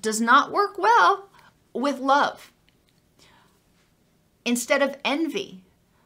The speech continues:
being happy for someone else's successes and maybe learning from them what you need to do in order to get what they have,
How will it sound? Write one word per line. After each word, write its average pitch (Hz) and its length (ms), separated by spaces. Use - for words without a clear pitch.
being 277 280
happy 269 640
for - 180
someone 240 400
else's 226 440
successes - 960
and 226 640
maybe 220 340
learning 285 520
from 156 320
them 90 200
what 220 840
you 240 220
need 254 240
to 240 100
do 220 260
in 196 140
order 214 260
to 220 60
get 226 260
what 240 160
they 233 140
have, 277 400